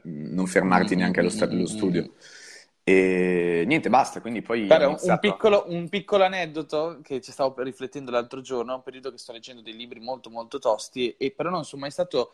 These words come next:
Speaker 2: entusiasta come in questo periodo. Cioè, sono tornato a leggere delle cose che sento che, ehm, mi sfidano perché sono pesanti e impegnative da comprendere, però allo stesso tempo mi stimolano, cioè mi aprono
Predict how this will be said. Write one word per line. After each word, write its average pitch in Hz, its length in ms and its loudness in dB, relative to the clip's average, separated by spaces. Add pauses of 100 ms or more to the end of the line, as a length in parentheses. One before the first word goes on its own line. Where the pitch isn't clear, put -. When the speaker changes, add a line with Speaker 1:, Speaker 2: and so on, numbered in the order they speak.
(220)
Speaker 2:
entusiasta 135 680 0
come 120 180 -8
in 113 60 -10
questo 120 260 -10
periodo. 104 500 -4
Cioè, 120 160 -8
sono 120 240 -10
tornato 139 380 -8
a 131 60 -4
leggere 127 340 -6
delle 143 200 -8
cose 135 280 0
che 139 120 -12
sento 131 360 -10
che, 120 300 -4 (480)
ehm, 120 800 2
mi 160 140 -8
sfidano 160 600 -4
perché 135 280 -10
sono 123 420 -10 (100)
pesanti 151 580 -4
e 131 40 -6
impegnative 131 640 -8
da 131 140 -2
comprendere, 151 560 -4
però 135 160 0
allo 131 160 0
stesso - 260 -14
tempo 131 300 -10
mi 127 100 -8
stimolano, 101 580 -6
cioè - 160 -8
mi 113 100 -4
aprono 110 500 -4